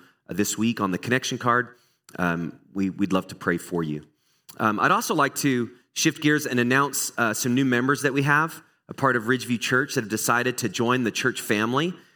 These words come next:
And we have Josh and Megan Gilman in the back, and we have Patty and Jeff. If you guys can please stand, let's welcome them. Thank you, guys. You guys can be seated.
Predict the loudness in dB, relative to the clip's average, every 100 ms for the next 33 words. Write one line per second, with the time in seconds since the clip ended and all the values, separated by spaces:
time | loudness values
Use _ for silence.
0 | _ -2 0 2 2 2 2 2 2 0
1 | -2 0 0 0 0 0 0 0 -2 2
2 | 2 2 0 -2 0 0 0 0 2 2
3 | 0 2 2 2 0 -2 2 2 0 -4
4 | 0 0 2 2 2 2 0 -8 _ _
5 | _ _ -4 2 4 4 2 4 4 4
6 | 0 -6 -10 -10 -10 -10 -10 -12 -12 -8
7 | -8 -8 -8 -8 -6 -10 -10 -8 -8 -8
8 | -10 -10 -10 -10 -10 -6 -8 -8 -12 -12
9 | -12 -8 -10 -8 -6 -6 -6 -14 -14 -10
10 | -10 -10 -14 -12 -10 -2 0 2 2 4
11 | 2 2 2 2 0 0 4 4 6 4
12 | 0